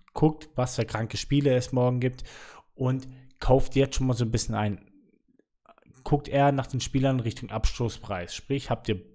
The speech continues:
zum Beispiel Bayern gegen Dortmund, ist jetzt nicht so, ich weiß es, aber so als Beispiel, dann guckt nach Dortmund-Spielen, Bayern-Spielen, die in der Nähe vom Abstoßpreis sind. Warum? Weil natürlich diese Spieler ihr kein Risiko habt.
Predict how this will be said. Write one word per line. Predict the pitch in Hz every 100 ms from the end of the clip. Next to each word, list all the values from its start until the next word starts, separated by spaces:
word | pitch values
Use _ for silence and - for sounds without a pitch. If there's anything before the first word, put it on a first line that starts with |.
| - - -
zum | 101
Beispiel | 92 95 98
Bayern | 90 98 113 110
gegen | 95
Dortmund, | 95 110 117 123 - -
ist | 120
jetzt | 123 -
nicht | 131 123
so, | 123 120 117
ich | -
weiß | 101 107 113
es, | -
aber | - 95 95
so | 101
als | 98 -
Beispiel, | 110 113 - 117 - - - -
dann | 107
guckt | 123 -
nach | -
Dortmund-Spielen, | 135 139 139 127 - 113
Bayern-Spielen, | 101 113 117 - 107
die | 107 107
in |
der | 113
Nähe | 104 110 117
vom | 113
Abstoßpreis | 98 98 - 107 - 98 92
sind. | 90 82 -
Warum? | 85 92 113 165 180 - - - _ _
Weil | - 92 90
natürlich | 95 107 -
diese | 101 101
Spieler | 101 - 104 101 104 - - -
ihr | - 113 95
kein | - 104
Risiko | 113 123 120 107 101
habt. | 92 - -